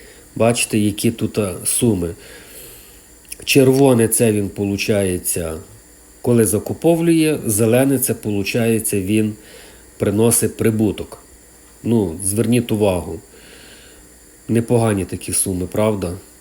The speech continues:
Вісім, плюс вісімдесят чотири долара. Ну, чим погано? Я рахую, що це дуже, дуже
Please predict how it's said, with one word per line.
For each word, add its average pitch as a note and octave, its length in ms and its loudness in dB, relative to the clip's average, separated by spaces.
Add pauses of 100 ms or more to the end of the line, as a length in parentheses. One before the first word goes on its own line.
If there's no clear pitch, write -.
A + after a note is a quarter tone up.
(560)
Вісім, G#2 420 -2
плюс A#2+ 260 0
вісімдесят G#2 640 -2
чотири G#2+ 340 0
долара. E2+ 420 -2
Ну, F#2 160 -4
чим G#2 200 -4
погано? D#2+ 500 -6 (1700)
Я A2+ 200 4
рахую, A#2+ 400 2
що - 120 -6
це G#2+ 280 -2
дуже, G2+ 540 0
дуже C3 600 2